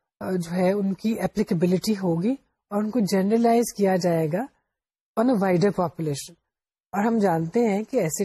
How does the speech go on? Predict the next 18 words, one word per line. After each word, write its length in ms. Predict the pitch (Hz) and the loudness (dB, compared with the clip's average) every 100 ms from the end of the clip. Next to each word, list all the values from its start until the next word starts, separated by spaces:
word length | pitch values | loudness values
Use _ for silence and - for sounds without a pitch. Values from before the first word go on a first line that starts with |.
| - | -2
ٹیسٹ، 440 | 175 190 - - | 0 -2 -6 -12
انٹیلیجنس 600 | 170 185 170 165 180 - - | -2 0 2 0 -2 -2 0
ٹیسٹ، 420 | 165 185 - - | 2 2 -4 -10
پرسنالٹی 600 | 185 - 160 160 160 202 - | -8 -4 -2 -2 -2 -4 0
ٹیسٹ 340 | 175 175 - | -2 -2 -6
جو 120 | 185 180 _ _ _ _ _ _ - | -8 -10 _ _ _ _ _ _ -8
امریکہ 440 | 175 185 175 202 | -4 -2 0 0
میں 160 | 190 180 | 0 0
یا 120 | 180 165 | 0 0
برطانیہ 540 | 165 - 156 151 170 | -4 -2 -2 0 0
میں 160 | 190 185 - | 2 0 0
تیار 340 | 160 147 156 156 | 0 0 -2 -6
ہوئے 180 | 160 160 _ _ _ _ | -6 -8 _ _ _ _
یا 100 | 196 180 | -2 0
جرمنی 400 | 160 170 180 214 | 2 4 4 4
میں 140 | 247 226 | 4 4
بنائے 480 | 190 170 147 147 | 2 0 0 -2
گئے، 140 | 143 | -2